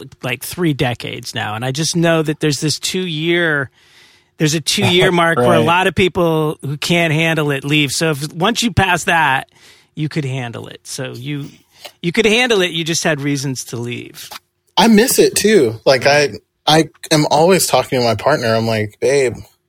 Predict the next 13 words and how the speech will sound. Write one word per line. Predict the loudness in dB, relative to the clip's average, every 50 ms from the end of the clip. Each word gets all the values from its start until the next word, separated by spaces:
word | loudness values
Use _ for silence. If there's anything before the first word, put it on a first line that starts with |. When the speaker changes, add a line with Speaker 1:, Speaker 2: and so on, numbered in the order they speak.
| _ _ _ _ _ _ _ _
Speaker 2:
should | -4 -4 -2 -2 -2
we | -2 0
just | 0 -2 -2 0
go | 2 2 2 4
back? | 4 4 4 4 4 2 0 -2 0
All | 2 2 2 2
of | 2 2
our | 2 0
friends | 2 2 2 2 4 4 2 2 0 0 -2 -2 -2 -2
<laughs> | -4 -4 -2 0 2
are | 2 4
Speaker 1:
Yeah. | 4 4 2 2 2 0 0 -2
Speaker 2:
there." | -4 -4 -6